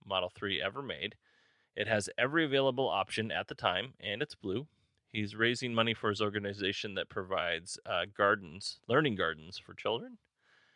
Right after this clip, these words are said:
So you could go over to Omaze, O M A Z E, and check it out. Ten dollars gets you a hundred tickets, hundred entries, excuse me.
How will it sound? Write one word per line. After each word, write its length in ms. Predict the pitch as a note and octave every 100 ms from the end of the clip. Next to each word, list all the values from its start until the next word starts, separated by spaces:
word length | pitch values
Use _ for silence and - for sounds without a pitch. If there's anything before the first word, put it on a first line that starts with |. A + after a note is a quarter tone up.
| _ _ _ _ _
So 180 | - A#2+
you 180 | A#2 A#2+
could 140 | A#2+
go 120 | C3
over 160 | B2 A#2
to 200 | - A2
Omaze, 840 | F#2+ G#2 G2+ G2 A2+ G#2 F#2 - -
O 160 | G2
M 180 | G2+ F#2+
A 220 | F2 F#2+
Z 140 | F#2+ G2
E, 520 | F#2 G2 G#2+ F#2 A#2 _ _ _ _ _ -
and 360 | G2 F#2 F#2+ -
check 180 | A2+
it 80 | A#2
out. 200 | B2 - - -
Ten 220 | C3 B2+
dollars 380 | A#2+ A#2+ A#2+ -
gets 220 | A2+ -
you 60 |
a 60 | F#2
hundred 300 | A2 G#2 F#2 _ _ -
tickets, 560 | - - - - - - -
hundred 220 | G#2 G2
entries, 360 | A2+ - D#3+
excuse 320 | - - A2 C3
me. 180 | F#3